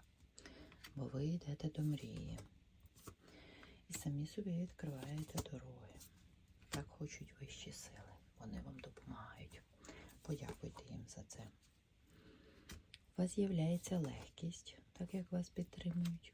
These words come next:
Минуле залишається в минулому, тому що ви довго думали, як вам вирішити свої власні питання, як діяти в тих чи інших ситуаціях,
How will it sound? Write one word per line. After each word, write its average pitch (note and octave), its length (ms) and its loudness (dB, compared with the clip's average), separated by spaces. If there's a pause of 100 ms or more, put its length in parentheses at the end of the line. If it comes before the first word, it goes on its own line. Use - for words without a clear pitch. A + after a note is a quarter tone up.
(140)
Минуле D3+ 800 8 (1000)
залишається D#3+ 760 6
в C#3 160 4
минулому, C3 640 4 (120)
тому E3+ 260 4
що G3 360 0 (320)
ви C#3+ 320 6 (160)
довго D#3 400 6
думали, C3+ 580 0 (680)
як D3 400 2
вам D#3 200 4 (840)
вирішити D#3+ 640 2 (180)
свої D#3+ 500 2 (100)
власні D#3 400 4 (1120)
питання, D#3+ 640 6 (800)
як D#3 240 6
діяти D3 540 4
в - 100 -6
тих - 280 -2
чи - 140 2
інших D#3 440 4
ситуаціях, D3+ 1000 0